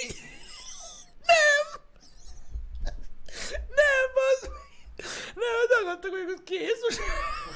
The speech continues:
faszt kell ezzel, bazd meg! Na mindegy,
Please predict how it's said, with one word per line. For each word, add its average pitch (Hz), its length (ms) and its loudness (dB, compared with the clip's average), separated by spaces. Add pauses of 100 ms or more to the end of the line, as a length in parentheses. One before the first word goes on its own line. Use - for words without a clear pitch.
(680)
faszt - 340 4
kell 440 180 -8
ezzel, 480 340 0
bazd 494 260 0
meg! 480 120 -6 (560)
Na 262 200 -2
mindegy, 277 360 -4